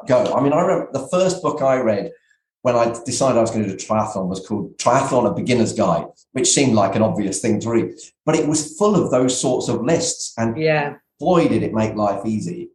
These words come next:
Speaker 1: easier
Speaker 2: Yeah.
Speaker 1: anyway. Um, with, one of the things that people find daunting is the fact that triathlon, you know, you mentioned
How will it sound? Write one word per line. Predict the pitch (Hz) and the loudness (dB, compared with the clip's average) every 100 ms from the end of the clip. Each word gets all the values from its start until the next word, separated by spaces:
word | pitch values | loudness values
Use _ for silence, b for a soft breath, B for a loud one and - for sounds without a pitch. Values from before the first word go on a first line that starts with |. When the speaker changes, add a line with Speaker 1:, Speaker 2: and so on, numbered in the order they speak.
| - | -4
Speaker 1:
easier | 123 107 104 - - 90 | -2 0 0 0 0 -4
Speaker 2:
Yeah. | 101 | -6
Speaker 1:
anyway. | 87 71 - - - - - | -6 -6 -8 -14 -18 -18 -2
Um, | 135 143 147 - _ _ - | 0 0 -4 -14 _ _ -4
with, | 196 - - - - 175 170 170 | -2 -2 -6 -14 -6 0 2 2
one | 233 | 2
of | |
the | 226 | 2
things | 185 170 | 2 2
that | - | 0
people | 151 143 - | 0 0 0
find | 127 117 113 | 0 0 2
daunting | 131 131 127 95 90 | 2 2 0 -2 -2
is | 87 | -4
the | - | -2
fact | 107 107 | -2 0
that | 104 - | -4 -2
triathlon, | 113 113 - 110 104 104 123 | 0 0 0 0 0 0 0
you | 113 | 2
know, | |
you | 104 | 4
mentioned | 113 135 135 107 92 | 2 2 0 0 -2